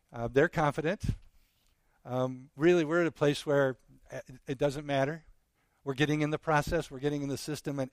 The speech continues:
every step of the way, the people are encouraging us and saying, "Please,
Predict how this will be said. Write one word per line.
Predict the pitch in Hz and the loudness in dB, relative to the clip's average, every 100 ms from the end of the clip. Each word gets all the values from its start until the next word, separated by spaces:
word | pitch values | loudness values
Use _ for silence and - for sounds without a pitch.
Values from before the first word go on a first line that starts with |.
| - | 2
every | 147 156 160 | 2 4 -2
step | - 156 156 | 0 -2 -2
of | |
the | 139 | -8
way, | 139 143 139 | 2 4 4
the | 123 | 2
people | - 151 143 | -6 -6 -4
are | 131 | -6
encouraging | 127 - 147 139 127 123 | -6 -8 -8 -8 -10 -6
us | 123 - | -6 -8
and | |
saying, | 127 135 123 110 - _ _ | -4 -2 -2 -8 -20 _ _
"Please, | - 156 139 - - - | 2 4 4 -4 -14 -16